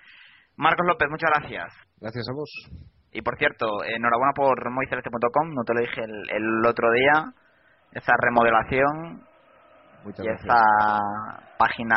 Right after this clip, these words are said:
Speaker 1: web derivada del Fotoro del Celta que, que merece muy mucho la pena.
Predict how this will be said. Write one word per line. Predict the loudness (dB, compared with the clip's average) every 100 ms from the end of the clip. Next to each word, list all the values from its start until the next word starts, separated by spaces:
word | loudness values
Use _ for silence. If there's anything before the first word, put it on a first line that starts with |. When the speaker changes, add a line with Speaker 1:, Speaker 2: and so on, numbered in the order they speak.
| 4
Speaker 1:
web | 4 2 -4 -20 -20 -6
derivada | 0 2 4 4 4
del | 0
Fotoro | 0 2 2
del | 2
Celta | -2 -4 -6 -4
que, | -6 -4 -2 -2 0
que | 2
merece | 2 0
muy | -4
mucho | -4 -4 -4
la |
pena. | -2 -4